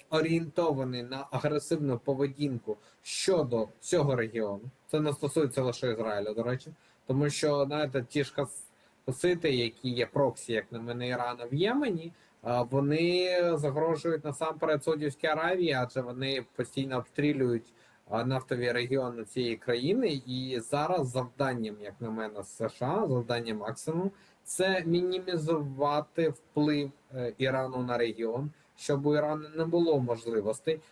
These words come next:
допомагати своїм проксі, надавати їм відповідне озброєння, яким ці проксі,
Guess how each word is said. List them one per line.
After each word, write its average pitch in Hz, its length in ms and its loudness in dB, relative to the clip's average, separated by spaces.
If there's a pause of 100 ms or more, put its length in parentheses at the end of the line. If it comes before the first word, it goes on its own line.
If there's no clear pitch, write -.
(120)
допомагати 147 920 2
своїм 117 380 0
проксі, 117 480 -2
надавати 147 600 0
їм 120 120 -2
відповідне 123 560 -2
озброєння, 160 540 2
яким 139 460 0
ці 123 140 -4
проксі, 131 500 -2